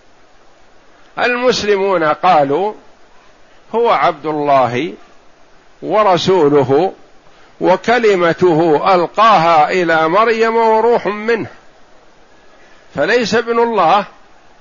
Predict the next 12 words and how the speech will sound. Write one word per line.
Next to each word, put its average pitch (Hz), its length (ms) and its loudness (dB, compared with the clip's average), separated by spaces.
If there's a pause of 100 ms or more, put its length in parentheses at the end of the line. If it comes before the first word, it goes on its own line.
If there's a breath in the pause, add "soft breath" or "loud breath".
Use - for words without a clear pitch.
(160)
تعالى 143 340 0
الله، 143 360 0 (720)
فليس 156 320 -4
له 180 220 -4
ولد، 175 400 -2 (1400)
ولا 214 380 2
هو 190 200 4
الله، 165 460 2
وليس 185 360 -2
هو 202 280 2
ثالث 196 380 0
ثلاثة، 185 480 2